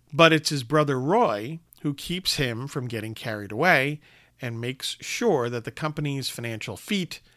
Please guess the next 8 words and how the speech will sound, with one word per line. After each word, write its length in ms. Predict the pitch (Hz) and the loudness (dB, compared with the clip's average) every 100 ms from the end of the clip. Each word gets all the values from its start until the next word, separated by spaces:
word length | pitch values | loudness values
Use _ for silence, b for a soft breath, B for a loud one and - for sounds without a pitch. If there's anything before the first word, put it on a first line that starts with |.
| b b b _ | b b b _
are 220 | 131 117 - | -6 -6 -2
always 460 | 147 160 175 170 | 0 2 2 0
solidly 760 | - - 165 185 151 101 98 98 | -2 -2 -2 -2 -2 -4 -8 -10
on 240 | 107 104 107 | -10 -10 -10
the 80 | |
ground," 680 | 107 120 165 135 90 - - | -8 -2 -2 -2 -6 -14 -18
close 380 | - 107 107 - | -10 -10 -8 -8
quote. 360 | - 240 165 | 2 4 4